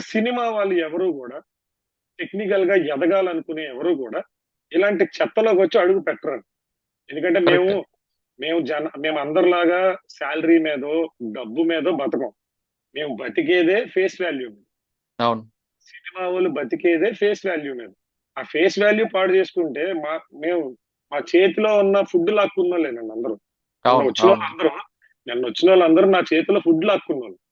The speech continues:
Speaker 1: అది డెఫినెట్ గా
Speaker 2: కరెక్టే.
Speaker 1: నిజ నిజాలు తెలుసుకోకుండా చేసే ప్రతి దానికి కూడా నేను ఏమీ చేయలేకపోవచ్చు. పెద్ద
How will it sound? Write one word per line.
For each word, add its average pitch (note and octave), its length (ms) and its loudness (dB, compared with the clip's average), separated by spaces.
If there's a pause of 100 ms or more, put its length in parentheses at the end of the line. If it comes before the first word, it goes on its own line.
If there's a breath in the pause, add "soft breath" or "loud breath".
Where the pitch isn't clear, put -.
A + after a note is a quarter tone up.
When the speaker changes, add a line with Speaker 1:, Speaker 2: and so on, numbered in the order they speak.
(1040)
Speaker 1:
అది A#2+ 100 -8
డెఫినెట్ C3+ 460 0
గా D3+ 140 0
Speaker 2:
కరెక్టే. E3 220 -2
Speaker 1:
నిజ - 280 -12
నిజాలు G3 340 0
తెలుసుకోకుండా F3+ 720 -4
చేసే D#3+ 380 -4
ప్రతి D#3 400 -6 (100)
దానికి D#3+ 440 -4
కూడా D3+ 260 0 (720)
నేను G3 320 2
ఏమీ A3 240 2
చేయలేకపోవచ్చు. G#3 840 -2 (560)
పెద్ద A2 140 -12